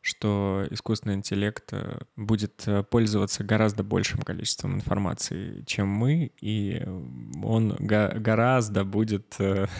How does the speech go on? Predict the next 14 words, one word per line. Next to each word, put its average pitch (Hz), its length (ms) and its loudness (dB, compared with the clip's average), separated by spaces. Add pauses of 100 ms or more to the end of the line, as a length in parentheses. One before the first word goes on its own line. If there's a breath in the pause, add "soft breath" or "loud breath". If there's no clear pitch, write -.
<laughs> - 180 -20
если 113 380 6
он 110 220 6
креативности 120 720 4
какой-то, - 380 0
может 104 240 2
быть, 107 160 0
добавит, 110 540 4
и 110 120 2
эмоциональности 110 840 2
добавит, 107 420 2
если 110 220 0
он 104 100 4
сможет 139 560 0